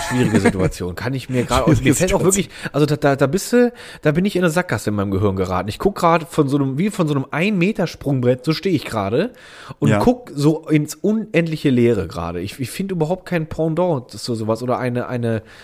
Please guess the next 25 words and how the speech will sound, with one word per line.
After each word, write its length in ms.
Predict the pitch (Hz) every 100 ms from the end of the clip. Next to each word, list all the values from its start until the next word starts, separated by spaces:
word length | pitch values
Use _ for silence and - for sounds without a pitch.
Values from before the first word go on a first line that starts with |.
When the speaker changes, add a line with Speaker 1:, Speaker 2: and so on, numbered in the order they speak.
| - - -
Speaker 1:
ich 160 | 135 -
krieg 180 | 165 -
da 80 |
überhaupt 240 | 139 139 -
keine 140 | 151
Verknüpfung 480 | 135 - 240 - 110
zu 100 | -
hin. 80 | 92
Ich 140 | 90
hab 100 | 151
so 120 | - 143
eine, 240 | 127 120
so 120 | 117
eine, 300 | 120 117 110
so 120 | 107
eine, 400 | 107 104 101 98 - - - - _ _
anscheinend 360 | 107 101 143 139
hab 100 | 147
ich 80 | 135
so 80 | 131
eine 80 |
Situation 500 | 123 127 117 - 160
noch 160 | 139 110
nie 280 | 127 185 202
erlebt. 600 | 147 160 127 82 -